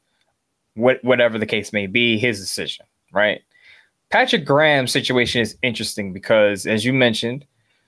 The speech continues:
the Raiders blocked an interview request from the Chargers for a defensive coordinator job, but he will still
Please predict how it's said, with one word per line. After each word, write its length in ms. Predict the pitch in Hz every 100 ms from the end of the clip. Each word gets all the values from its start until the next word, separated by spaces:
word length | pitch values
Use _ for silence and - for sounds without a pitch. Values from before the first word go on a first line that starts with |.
| _ _ _ -
the 220 | 117 101 -
Raiders 360 | 127 131 117
blocked 560 | 98 98 117 135 113 -
an 100 | 120
interview 440 | 120 107 101 104
request 520 | 98 98 - 98 87 -
from 180 | 117
the 60 | 127
Chargers 480 | 127 110 101 95 92
for 240 | - 107
a 40 | 98
defensive 360 | 92 98 -
coordinator 320 | - 107 95
job, 260 | 87 95 90
but 100 | 95
he 100 | 120
will 160 | 113 110
still 580 | - 120 110 104 104